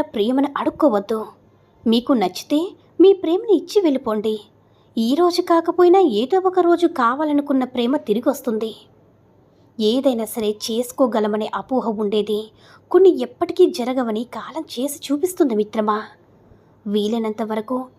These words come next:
ఎదుటివారి నుంచి సహాయం ఆశించకు. నీ నిస్సహాయత వల్ల వాళ్ళకి తిరిగి సహాయం చేయలేకపోతే ఆ సహాయం నిన్ను తలదించుకునేలా చేస్తుంది. ఇది ఇలాగే ఉండాలని నిర్ణయించడానికి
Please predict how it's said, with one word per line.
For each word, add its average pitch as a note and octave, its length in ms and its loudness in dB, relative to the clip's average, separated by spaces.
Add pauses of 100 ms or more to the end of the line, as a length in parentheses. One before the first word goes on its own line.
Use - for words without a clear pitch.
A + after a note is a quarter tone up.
(300)
ఎదుటివారి C4+ 560 0
నుంచి G#3 260 -4 (100)
సహాయం B3 440 -2
ఆశించకు. A#3+ 600 -2 (720)
నీ B3+ 200 4
నిస్సహాయత A3 600 -4
వల్ల G3+ 260 -2 (100)
వాళ్ళకి G3+ 400 -4
తిరిగి A3 360 -4
సహాయం B3 360 -6
చేయలేకపోతే A#3+ 640 -4 (680)
ఆ G#3+ 120 2 (120)
సహాయం G#3+ 600 -6
నిన్ను G#3+ 240 -4
తలదించుకునేలా B3+ 840 -2
చేస్తుంది. A3+ 560 -4 (1040)
ఇది B3 220 4
ఇలాగే G3 480 0
ఉండాలని C#4+ 360 2
నిర్ణయించడానికి A#3 760 0